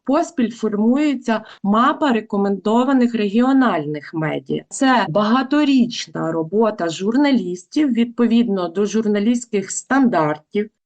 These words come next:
відповідно до вимог національного і міжнародного законодавства, до журналістської етики і з повагою до прав людини. Але на ринку інформації, крім медіа,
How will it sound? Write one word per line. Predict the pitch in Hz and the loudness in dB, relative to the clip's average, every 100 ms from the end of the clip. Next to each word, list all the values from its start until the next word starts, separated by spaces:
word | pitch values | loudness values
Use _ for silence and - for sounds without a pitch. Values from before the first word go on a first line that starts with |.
| _ _ | _ _
відповідно | 196 240 233 240 277 269 247 226 | -2 0 2 2 4 4 4 2
до | 220 | 0
вимог | 208 226 233 233 233 - - | 2 2 4 2 -2 -10 -2
національного | 214 226 247 240 262 277 277 226 214 196 - | -2 2 4 4 4 2 4 4 2 -2 -4
і | - | 0
міжнародного | 208 202 214 208 220 240 196 185 165 | 0 0 0 0 0 0 -2 -4 -6
законодавства, | 160 220 277 277 262 202 147 151 - - 247 330 - - | -4 -4 0 2 2 2 0 -2 -6 -6 -4 -2 -4 -2
до | 226 | 0
журналістської | 226 214 220 220 254 247 - - 190 180 - | 2 0 0 0 -2 -4 -8 -4 -2 -4 -4
етики | 170 202 233 330 302 233 | 0 0 -2 -2 -2 -2
і | 202 | -4
з | - | -6
повагою | - 185 190 233 247 233 | -4 0 0 2 2 0
до | 180 | -2
прав | 175 170 170 175 | -8 -2 0 0
людини. | 190 185 156 151 147 - _ _ - | -4 -4 -4 -4 -6 -12 _ _ -2
Але | 330 285 233 233 233 _ _ | 2 2 2 0 -4 _ _
на | 214 226 | 2 2
ринку | 262 370 370 | 2 0 -2
інформації, | 330 262 240 233 220 247 349 - 294 262 233 - _ | 0 2 2 0 2 0 -2 -4 0 2 0 -2 _
крім | - 240 240 | -2 2 2
медіа, | 196 190 208 330 294 294 269 247 | 0 -2 -2 -2 0 0 0 -2